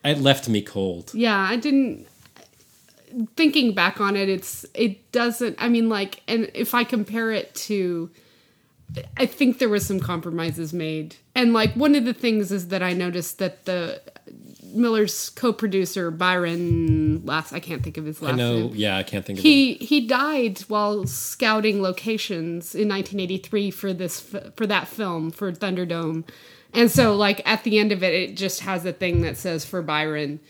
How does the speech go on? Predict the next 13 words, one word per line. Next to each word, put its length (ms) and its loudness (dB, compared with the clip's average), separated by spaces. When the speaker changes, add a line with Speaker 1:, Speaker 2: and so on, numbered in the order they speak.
Speaker 2:
Um, 380 -2
so, 240 2
I 100 2
mean, 380 4
like, 300 -2
probably 800 -2
there's 420 2
some 300 0
amount 320 0
of, 320 -12
in 200 2
his 180 2
co-producer 960 0